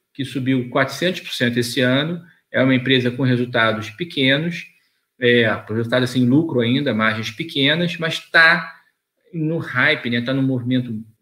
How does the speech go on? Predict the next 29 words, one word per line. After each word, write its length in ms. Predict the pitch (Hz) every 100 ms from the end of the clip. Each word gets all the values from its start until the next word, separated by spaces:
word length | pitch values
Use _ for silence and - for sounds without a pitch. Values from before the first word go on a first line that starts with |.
| -
é, 160 | 104
voo 520 | 101 95 95 208 202 160
espacial, 1000 | - 143 127 - 107 110 107 98 92 - _ -
né? 120 | 117
Que 100 | 117
nem 320 | 107 120 170 165
envolve 280 | 117 120
a 40 | 110
da 100 | 107
parte 180 | 120 113
da 80 | 107
Tesla, 440 | 110 107 104 104
mas 280 | 101 - - _ _
gerou 400 | 113 135 117 127
uma 160 | 131 120
alta 200 | 120 117
porque 280 | - - 117
foi 140 | 117
um 60 | 113
sucesso. 800 | 110 - 107 110 110 - - 107 _ _ _
É, 280 | 110 113 113 104 - -
carro 340 | - 185 180 165
elétrico, 480 | 127 139 135 - 120
ela 120 | 113
tá 120 | 120
um 80 | 117
líder, 200 | 123 127
então, 100 | 127
assim, 220 | 147 135